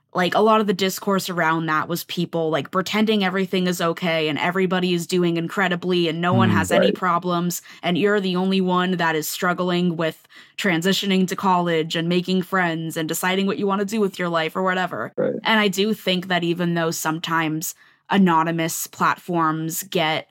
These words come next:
Speaker 1: kind of misconstrued as, like, platforms for bullying, there is a real mental health benefit of people just being able to say, like,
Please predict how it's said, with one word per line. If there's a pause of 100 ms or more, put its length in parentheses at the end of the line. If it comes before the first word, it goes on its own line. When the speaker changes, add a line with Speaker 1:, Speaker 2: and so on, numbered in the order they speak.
(260)
Speaker 1:
kind
of
misconstrued
as,
like,
platforms
for
bullying, (220)
there
is
a
real
mental
health (120)
benefit (140)
of (340)
people
just
being
able
to (160)
say,
like,